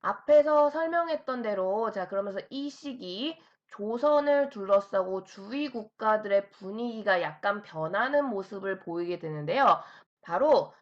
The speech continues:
천팔백팔십 년대 중후반에서 천팔백구십 년대 초반에 있었던 상황입니다. 자, 이 시기 조선을 둘러싸고 많은 외세가 접근을 했다는 거야. 대표적인 국가가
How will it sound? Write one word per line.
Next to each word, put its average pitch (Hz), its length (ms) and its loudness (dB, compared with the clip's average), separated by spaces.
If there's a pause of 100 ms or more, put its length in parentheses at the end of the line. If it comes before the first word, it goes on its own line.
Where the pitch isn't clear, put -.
(140)
천팔백팔십 330 1700 0
년대 233 520 -2 (220)
중후반에서 233 1200 2 (360)
천팔백구십 285 1600 -2
년대 214 520 -2
초반에 349 500 0 (540)
있었던 202 640 -4
상황입니다. 208 920 4 (220)
자, 170 100 -4
이 254 220 -6
시기 262 580 -6
조선을 202 600 -4
둘러싸고 170 840 -2 (200)
많은 220 400 -4
외세가 175 480 -2
접근을 240 540 -8
했다는 170 440 -4
거야. 190 380 4 (260)
대표적인 294 680 -6
국가가 190 720 2